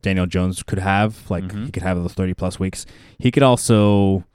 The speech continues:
Speaker 1: he is very much more turnover pro-, prone and mistake prone. He'll have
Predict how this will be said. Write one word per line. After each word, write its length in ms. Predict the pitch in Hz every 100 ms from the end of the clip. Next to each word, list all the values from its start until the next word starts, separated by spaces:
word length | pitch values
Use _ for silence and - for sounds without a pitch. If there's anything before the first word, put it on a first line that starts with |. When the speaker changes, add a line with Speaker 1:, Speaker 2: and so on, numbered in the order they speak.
| _ _ _ -
Speaker 1:
he 140 | 135
is 120 | 139
very 320 | 104 110 107 98
much 340 | 98 95 -
more 280 | 95 92 87
turnover 460 | - 98 90 87 82
pro-, 260 | - 90
prone 500 | - - 92 90 95 - _ 95
and 100 | 92
mistake 380 | 90 - 90
prone. 340 | - 92 90 92
He'll 200 | 92 90
have 280 | 90 85